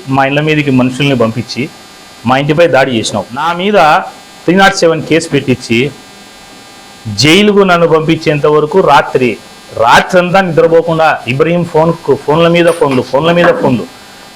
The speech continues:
చేసి నన్ను అరెస్ట్ చేసేంత వరకు నిద్రపోలేదే నువ్వు?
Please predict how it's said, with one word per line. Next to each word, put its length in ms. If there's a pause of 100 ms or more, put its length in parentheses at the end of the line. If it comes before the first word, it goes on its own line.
(140)
చేసి 360 (1500)
నన్ను 220
అరెస్ట్ 340
చేసేంత 520
వరకు 300
నిద్రపోలేదే 600
నువ్వు? 420